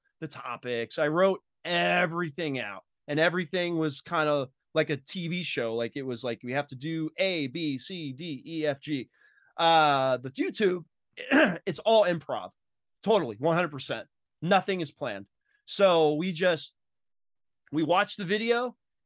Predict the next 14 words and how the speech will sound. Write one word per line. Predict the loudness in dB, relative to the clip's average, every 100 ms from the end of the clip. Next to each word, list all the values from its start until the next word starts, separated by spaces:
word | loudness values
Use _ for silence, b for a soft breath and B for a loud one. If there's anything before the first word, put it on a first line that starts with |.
| -4
and | -2 4
then | 4 4
me | 2
and | 4
my | 2
brother, | 4 4 4 0 -2 _ _ -8
we | -6
just | -4 -4
do | 0 0
a |
bunch | 0 -2 -4
of |
stupid | -8 -6 -4 -6
stuff. | -2 0 0